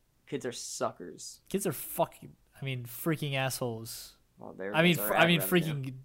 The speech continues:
Speaker 2: freaking stupid heads.
Speaker 1: Here, well, there, there it comes back.
Speaker 2: To what?
Speaker 1: The, the ad revenue. We just got it back.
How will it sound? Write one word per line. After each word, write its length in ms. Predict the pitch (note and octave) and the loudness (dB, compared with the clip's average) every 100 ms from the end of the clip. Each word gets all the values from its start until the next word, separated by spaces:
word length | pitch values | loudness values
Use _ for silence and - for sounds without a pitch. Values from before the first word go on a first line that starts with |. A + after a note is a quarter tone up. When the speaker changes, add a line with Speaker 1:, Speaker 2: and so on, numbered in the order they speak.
| C#3+ - D3 C#3+ | -16 -14 -12 -6
Speaker 2:
freaking 340 | - D#3+ C#3+ | -4 -2 -4
stupid 400 | B2 - C#3 C3 | -6 -4 -2 -2
heads. 480 | A#2+ A#2 A#2 - - - _ _ _ _ _ _ _ _ _ - | -4 -6 -8 -12 -16 -20 _ _ _ _ _ _ _ _ _ -16
Speaker 1:
Here, 240 | G#2+ G#2 D2 | -8 -6 -6
well, 100 | G2+ | -2
there, 320 | A2+ C#3+ - | 0 0 2
there 180 | C#3+ D#3 | 2 4
it 60 | D#3 | 2
comes 200 | D#3+ - | -2 6
back. 400 | F3 C#3+ B2 - - _ - - - - - - _ _ - - | 10 10 8 -4 -20 _ -20 -20 -20 -20 -20 -20 _ _ -16 -6
Speaker 2:
To 100 | C3 | -2
what? 300 | A#2+ A#2 - - _ _ _ _ _ - | 0 -2 -8 -20 _ _ _ _ _ -12
Speaker 1:
The, 220 | A2 G#2+ | -10 -6
the 60 | G#2+ | 2
ad 220 | G2 B2+ | 6 4
revenue. 320 | A2 A2+ - | 2 -10 -14
We 80 | G#2 | -14
just 140 | - - | -10 -4
got 120 | G#2+ | -4
it 60 | G2+ | -4
back. 300 | G#2 - | -8 -10